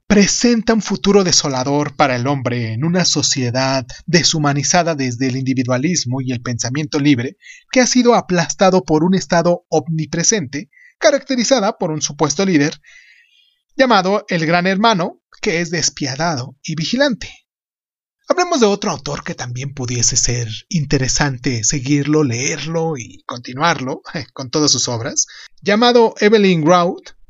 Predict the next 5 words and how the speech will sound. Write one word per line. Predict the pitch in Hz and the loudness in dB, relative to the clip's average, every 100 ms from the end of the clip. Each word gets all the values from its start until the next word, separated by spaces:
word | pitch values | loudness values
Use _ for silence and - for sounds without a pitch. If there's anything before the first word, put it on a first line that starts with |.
| - - - - - | -20 -20 -20 -20 -4
también | 190 175 220 214 180 131 123 | 0 2 2 0 -4 -8 -6
católico | 156 139 - 190 190 180 - 147 | -2 0 2 2 4 0 0 -2
como | 120 107 101 - | -2 -6 -6 -2
Chesterton. | - - 156 - 131 - _ - - - - - - - | -2 0 -2 -2 -4 -6 _ -20 -20 -20 -20 -20 -16 -6
Nació | 196 214 185 311 233 226 170 | 2 4 4 4 4 4 0